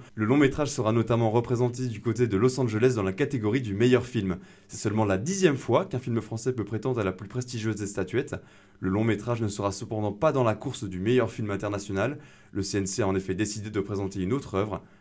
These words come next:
Alors, conséquence du discours critique de la réalisatrice envers le gouvernement au Festival de Cannes,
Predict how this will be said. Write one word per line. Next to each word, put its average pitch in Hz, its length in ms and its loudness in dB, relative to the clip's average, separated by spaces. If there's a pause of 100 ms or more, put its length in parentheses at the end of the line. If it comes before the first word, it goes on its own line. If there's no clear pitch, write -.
(100)
Alors, 95 260 0
conséquence 113 720 -4
du 92 160 -6
discours 104 420 -6
critique 117 320 -10
de 104 80 -2
la 98 120 0
réalisatrice 107 600 -2
envers 98 180 -2
le 95 60 0
gouvernement 113 480 0
au 110 40 0
Festival 107 400 -4
de 101 100 -2
Cannes, 104 300 -2